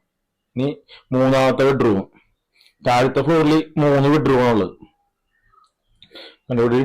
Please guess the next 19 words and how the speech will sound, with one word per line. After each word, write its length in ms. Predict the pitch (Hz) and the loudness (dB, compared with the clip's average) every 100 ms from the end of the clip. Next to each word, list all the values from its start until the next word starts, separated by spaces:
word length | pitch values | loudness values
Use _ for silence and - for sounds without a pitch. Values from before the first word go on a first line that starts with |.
| 135 | 0
ഡ്രസ്സിംഗ് 400 | 160 156 127 120 | -2 0 0 0
ടേബിൾ 200 | 120 123 131 | 2 2 2
കാര്യങ്ങളൊക്കെ 460 | 139 131 123 117 | 2 2 0 0
അറേഞ്ച് 240 | 127 123 120 | 0 0 0
ചെയ്തിട്ടുണ്ട്. 300 | 120 107 110 - _ _ _ _ _ _ _ _ _ _ _ _ _ _ _ _ _ _ _ _ _ - | 0 -2 -6 -12 _ _ _ _ _ _ _ _ _ _ _ _ _ _ _ _ _ _ _ _ _ -6
അത് 80 | 117 | -2
കഴിഞ്ഞാൽ 340 | 127 131 139 143 131 | 0 0 0 0 2
ആ 20 | 131 | 2
റൂമിന്റെ 340 | 143 139 127 135 - - | 2 0 2 0 -2 -2
ബാത്റൂം. 480 | 127 120 117 127 117 135 - _ _ _ _ _ _ _ _ _ _ 359 571 _ _ _ _ _ _ _ _ _ _ _ _ _ _ - - | 0 0 0 0 0 -2 -8 _ _ _ _ _ _ _ _ _ _ _ _ _ _ _ _ _ _ _ _ _ _ _ _ _ _ -18 -10
ഉണ്ട്. 120 | 110 - 110 | -10 -10 -12
അത്യാവശ്യം 440 | - 139 131 135 151 | -6 -2 0 0 0
നല്ല 140 | 147 147 | 2 2
വലിപ്പമുള്ള 460 | 156 151 147 139 139 | 2 0 0 2 2
ബാത്റൂം, 340 | 151 147 135 139 | 2 0 0 0
എല്ലാം 320 | 135 131 131 139 - - - _ 143 | 0 2 0 0 -6 -20 -20 _ -2
നല്ല, 140 | 139 147 156 - - _ _ - | 2 2 0 -8 -20 _ _ -6
എന്താണ് 280 | 139 143 143 151 | -2 2 2 2
പറയണ 220 | 139 | 2